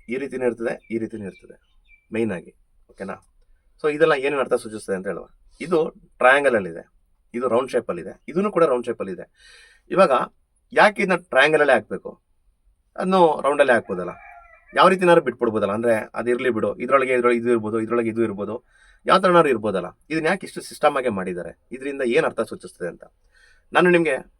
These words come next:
ಹಿಂದೆ ಸುಮಾರು ವಿಡಿಯೋಗಳನ್ನ ಹೇಳ್ಕೊಂಡ್ ಬಂದಿದ್ದೆ. ಡ್ರೈವರ್‌ಗಳಿಗೆ ಇರೋದು ರಸ್ತೆನಲ್ಲಿ ಒಂದೇ ಭಾಷೆ. ನೀವು ಯಾವುದೇ ಊರಿಗೆ ಹೋದ್ರೂನುವೆ ಟ್ರಾಫಿಕ್ ಅನ್ನೋ ಒಂದು ಸಿಂಬಲ್, ರಸ್ತೆನಲ್ಲಿರುವಂಥ ಲೇನ್‌ಗಳು ಡ್ರೈವರ್‌ಗಳಿಗೆ ಒಂದೇ ಭಾಷೆ ಅಂತ. ಇದು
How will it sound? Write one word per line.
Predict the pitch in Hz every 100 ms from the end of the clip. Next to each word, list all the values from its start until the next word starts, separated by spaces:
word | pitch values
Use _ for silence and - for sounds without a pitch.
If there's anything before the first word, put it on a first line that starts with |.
| _ _ - -
ಹಿಂದೆ | - 170 165
ಸುಮಾರು | 143 165 156
ವಿಡಿಯೋಗಳನ್ನ | 143 131 123
ಹೇಳ್ಕೊಂಡ್ | 117 120 107
ಬಂದಿದ್ದೆ. | 101 101 90 - _ _ _ _ 110
ಡ್ರೈವರ್‌ಗಳಿಗೆ | - 160 170 160 143 147
ಇರೋದು | 127 123 127 135 185 - _
ರಸ್ತೆನಲ್ಲಿ | 107 - 135 123 113 185 185 _ 107
ಒಂದೇ | 113 123 143
ಭಾಷೆ. | 117 98 98 - - _ _ -
ನೀವು | 110
ಯಾವುದೇ | 107 110 127 143
ಊರಿಗೆ | 143 123 120 110
ಹೋದ್ರೂನುವೆ | 110 107 101 107 185 - _ _ _ _ _ -
ಟ್ರಾಫಿಕ್ | 123 165 - 165 139
ಅನ್ನೋ | 131
ಒಂದು | 131 127 123 127 143
ಸಿಂಬಲ್, | - 123 135 139 196 _ _ _ -
ರಸ್ತೆನಲ್ಲಿರುವಂಥ | 113 - 160 151 127 123 113
ಲೇನ್‌ಗಳು | 117 101 117 135 113 120 -
ಡ್ರೈವರ್‌ಗಳಿಗೆ | 95 110 120 98 101 98 -
ಒಂದೇ | 90 110 113 135
ಭಾಷೆ | 113 95 - 90
ಅಂತ. | 87
ಇದು | 113 170